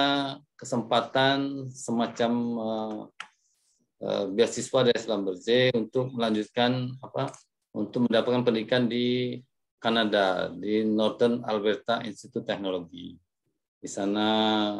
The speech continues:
ada program dua tahun, eh, di sana juga,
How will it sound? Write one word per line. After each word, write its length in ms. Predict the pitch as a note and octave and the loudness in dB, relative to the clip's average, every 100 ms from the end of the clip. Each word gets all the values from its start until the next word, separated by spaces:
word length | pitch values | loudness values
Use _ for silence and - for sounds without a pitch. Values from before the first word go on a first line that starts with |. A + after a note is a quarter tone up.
| A2 | -8
ada 240 | - G2 - | -6 -4 -2
program 340 | G#2 G2 G2+ F#2+ | 0 0 0 -2
dua 160 | G2 | -2
tahun, 560 | - G2 A#2+ C#3+ D#3+ E3+ _ _ _ _ _ _ _ _ _ | 2 4 6 6 2 -2 _ _ _ _ _ _ _ _ _
eh, 320 | G2 G2 F#2+ F#2 | -12 -8 -6 -6
di 140 | F#2+ | -10
sana 320 | F#2+ G2+ G#2 G#2 | -8 -4 -2 -4
juga, 480 | G2+ G2+ G#2 G#2 | -4 0 0 0